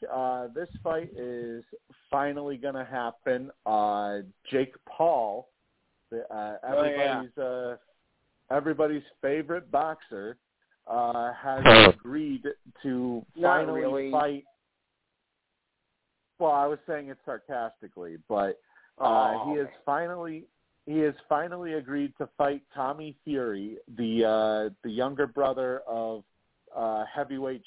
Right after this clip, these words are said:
Speaker 1: champion Tyson Fury, and this will be the first legitimate boxer that he has faced in his, uh, in his short boxing career thus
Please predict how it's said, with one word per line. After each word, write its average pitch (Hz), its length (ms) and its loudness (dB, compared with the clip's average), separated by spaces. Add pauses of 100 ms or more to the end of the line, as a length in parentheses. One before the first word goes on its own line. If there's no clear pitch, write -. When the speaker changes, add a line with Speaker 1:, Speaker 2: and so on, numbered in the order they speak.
Speaker 1:
champion 127 500 -8 (120)
Tyson 139 580 -2
Fury, 82 520 -4 (1200)
and 113 600 0 (180)
this 143 280 -2 (100)
will 160 220 -2
be 151 280 -4
the 127 220 -4
first 139 320 -4
legitimate 131 640 -8
boxer 117 680 -2 (260)
that 120 160 -6
he 123 180 -12
has 110 140 -8 (120)
faced 131 340 -10
in 104 80 -8
his, 101 280 -12
uh, 101 440 -2
in 110 100 -4
his 104 220 -10 (320)
short 117 280 2
boxing 113 480 -2
career 87 380 -12
thus 80 180 -12